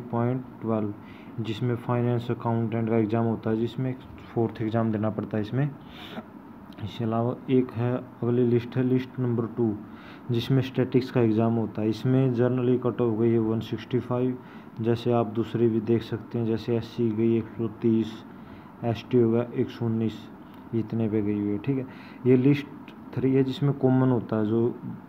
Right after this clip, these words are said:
बच्चा अगर statics और finance का कोई भी exam नहीं देना चाहता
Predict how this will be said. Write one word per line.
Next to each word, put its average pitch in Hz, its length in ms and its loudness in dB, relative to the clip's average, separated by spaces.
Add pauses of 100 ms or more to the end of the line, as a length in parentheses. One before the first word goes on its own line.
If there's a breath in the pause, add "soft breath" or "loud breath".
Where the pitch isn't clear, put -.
(120)
बच्चा 113 380 -4
अगर 110 220 0
statics 113 600 -2
और 113 120 0
finance 117 540 -2
का 117 140 -2
कोई 117 280 4
भी 117 120 4
exam 113 320 2
नहीं 113 180 2
देना 110 260 0
चाहता 107 300 -2